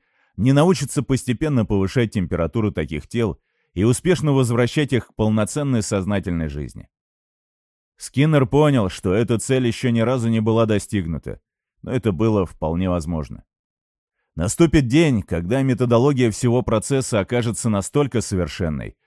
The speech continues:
что Скиннера можно будет воссоздать заново не в виде клона, но, так сказать, первоначального Скиннера, ещё раз восставшего из мёртвых, соперника ему самому нынешнему. "Уничтожьте это", —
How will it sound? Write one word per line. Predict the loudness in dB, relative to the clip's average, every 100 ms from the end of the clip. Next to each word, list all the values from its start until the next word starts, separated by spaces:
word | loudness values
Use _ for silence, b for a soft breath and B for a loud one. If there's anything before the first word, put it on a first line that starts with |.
| _ _
что | -8 0 0
Скиннера | 0 0 2 4 4
можно | 2 2 2
будет | 2 0 0
воссоздать | -2 0 -2 0 -2 -2
заново | 0 0 2 2
не | 2 2
в | 0
виде | 0 0 -2
клона, | -2 -2 -4 -10 _ _ _ -6
но, | 2 2 2
так | _ -6 -6
сказать, | -2 0 2 0 0
первоначального | 0 2 2 2 2 2 2 0
Скиннера, | -2 -2 -2 -6 -12 _ _ _ -10
ещё | -6 -2 2 4
раз | 2 0
восставшего | -4 -4 -2 -4 -2 0 0
из | 0
мёртвых, | -2 -2 -4 -12 _ _ _ _ _
соперника | -4 -2 2 2 2 2
ему | 2 2
самому | 0 0 2 2
нынешнему. | 2 0 0 -4 -8 -12 -14 _ _ _ _ _ _ _ _ _ _ _ _
"Уничтожьте | -2 0 0 4 2 4 0
это", — | 0 -4